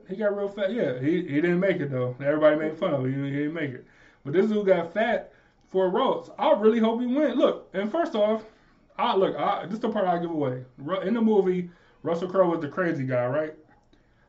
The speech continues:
But I was rooting for him because, I mean, he was a fat guy, and I hope he won an award, like, ultimately.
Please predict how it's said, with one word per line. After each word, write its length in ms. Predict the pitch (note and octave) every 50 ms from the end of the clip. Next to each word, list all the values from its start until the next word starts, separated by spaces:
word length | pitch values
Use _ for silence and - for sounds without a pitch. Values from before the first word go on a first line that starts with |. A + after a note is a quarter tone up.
| _ - -
But 180 | C#3+ E3+ G#3+ A3+
I 80 | A#3
was 140 | A3 A3 G3
rooting 300 | F#3+ A#3 E4 D4+ A#3+ G#3+
for 340 | G#3+ - F#3+ F#3+ G3 G#3 A3
him 180 | A#3 B3+ C4 - - _ _ _ _ _ _ _ _ _ _ _ _ _ _ _ _ _ _ _ _ _ _ _ _ E3+
because, 880 | E3+ F#3 F#3 - - G#3+ G#3+ G#3+ G#3+ G#3+ G#3+ G#3+ G#3+ G#3+ G#3+ G#3+ - - _ _ _ _ _ _ _ _ _ _ _ _ G3+
I 40 | F#3+
mean, 120 | G#3 G#3+ G#3+ G#3+ G#3+ A3
he 60 | A3
was 120 | G#3+ G#3+
a 40 | A3 G#3+
fat 260 | - B3+ B3+ G#3+ F3+
guy, 260 | E3 E3 E3+ F3+ F3+
and 260 | F3+ E3+ E3+ E3+ D#3+ D#3+
I 40 | E3+
hope 180 | F#3 F#3+ F3+
he 60 | F#3 F#3
won 140 | F#3 F#3
an 60 | F#3+ F#3+
award, 480 | F#3 D#3+ D3 D3 D#3 D#3+ D#3 - - - -
like, 180 | D3+ C#3+ C#3+ D3
ultimately. 600 | D#3+ G3 G3+ - D#3 C#3+ C3+ C3 C3 C#3 C#3